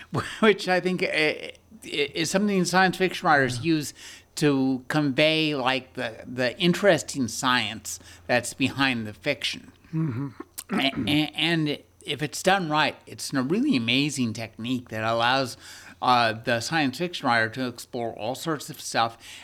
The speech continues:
Speaker 1: and create a certain tension in the story because we wanna find out more. I think you have a similar approach with art
Speaker 2: Mm-hmm.
Speaker 1: history in this book,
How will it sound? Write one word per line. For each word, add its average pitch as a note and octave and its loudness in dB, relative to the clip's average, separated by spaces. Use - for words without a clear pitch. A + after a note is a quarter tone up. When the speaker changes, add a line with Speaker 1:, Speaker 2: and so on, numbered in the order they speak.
Speaker 1:
and C3+ 0
create F#3 4
a D#3+ -2
certain D#3 -2
tension F#3 -4
in A#2+ 0
the A#2 -2
story D#3+ 4
because A2+ -6
we B2 -4
wanna B2 0
find C3+ 2
out G#2 0
more. C3 0
I F3 0
think G#3+ -2
you G3+ 0
have C#3+ -2
a B2+ -4
similar F#3 0
approach - -10
with C3+ 0
art C#3 2
Speaker 2:
Mm-hmm. B2+ -6
Speaker 1:
history D3+ 2
in G#2+ -6
this G#2+ -6
book, - -12